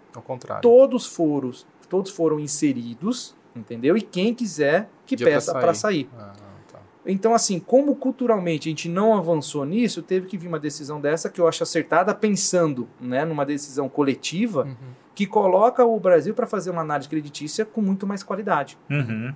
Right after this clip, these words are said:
Speaker 2: Né? E, e s-, parâmetros de qualidade, André, de uma decisão como essa, o quanto isso afeta, por exemplo, assim,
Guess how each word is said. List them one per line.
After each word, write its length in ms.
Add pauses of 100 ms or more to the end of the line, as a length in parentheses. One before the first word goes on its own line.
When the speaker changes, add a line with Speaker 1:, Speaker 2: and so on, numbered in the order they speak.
Speaker 2:
Né? 280
E, 360
e 360 (400)
s-, 200 (180)
parâmetros 420
de 80
qualidade, 560
André, 360 (200)
de 180
uma 120
decisão 420
como 240
essa, 300
o 20
quanto 280
isso 180
afeta, 320
por 120
exemplo, 220
assim, 260